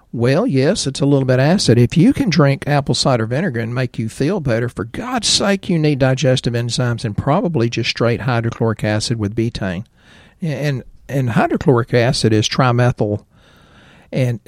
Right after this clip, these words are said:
well, when you say trimethyl, that, that means it's a methylizer. That means a cleanser. So don't be afraid to take digestive enzymes and or hydrochloric acid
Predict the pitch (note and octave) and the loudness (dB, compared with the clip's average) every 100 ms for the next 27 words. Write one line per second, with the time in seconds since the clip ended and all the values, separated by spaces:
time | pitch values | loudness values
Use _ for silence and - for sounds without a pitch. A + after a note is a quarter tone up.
0 | D#3 - B2 A#2+ A2 A#2+ A2+ A#2 - G#2+ | -10 -4 0 0 2 0 0 0 2 0
1 | - - A2+ A2 A2 G#2+ E2 D#2+ A2+ A#2 | 0 -2 0 2 0 0 -2 -2 2 0
2 | - B2+ C3 A2 C#3+ C3 C3+ A#2 A#2 A#2+ | 0 2 2 4 2 4 2 2 0 2
3 | B2+ C#3 G2 - F#2+ - A#2 A#2 A2+ C3+ | 2 2 -2 -2 -2 -2 -2 0 0 0
4 | A#2+ G#2 - - B2 A#2+ A#2 D2+ - - | 2 0 -2 -2 0 0 -2 -4 -4 -2
5 | G2 G2 G2 A2+ B2+ D#3 D#3 C#3+ - B2+ | 0 -2 -2 -2 -2 0 2 2 0 0
6 | A#2+ - A2+ - A2+ D#2 - - _ - | 0 0 -6 -2 -2 -2 -8 -20 _ -4
7 | A2+ A2 G#2+ - G#2+ G#2 G#2 A2+ G2+ F#2+ | -2 2 0 0 -2 -2 -2 -2 -2 -2
8 | - C#3+ C#3+ B2 F#2 G2+ - G#2 - A#2 | -2 2 2 2 2 2 0 -2 -2 -2
9 | - F2+ F#2 - F#2 | -2 -2 -2 -2 -4